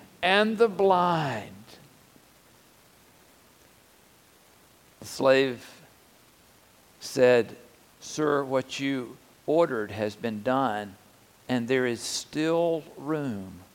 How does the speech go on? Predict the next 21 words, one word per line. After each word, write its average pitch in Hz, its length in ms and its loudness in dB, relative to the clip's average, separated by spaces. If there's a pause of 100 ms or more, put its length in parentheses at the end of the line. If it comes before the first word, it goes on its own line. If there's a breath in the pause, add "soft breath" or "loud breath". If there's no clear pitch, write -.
(960)
And 123 80 -6
the 120 60 -2
master 135 440 0
said 113 320 0
to 104 80 -10
the 110 120 -10
slave, 120 500 2 (840)
"Go 135 220 2
out 135 160 6
into 113 220 -4
the 107 100 -6
roads 110 640 0
and 98 140 -8
the 104 80 -2
lanes 113 560 0
and 104 180 -6
compel 143 460 2
people 117 460 -6
to 113 120 -8
come 123 340 -2
in, 101 400 -4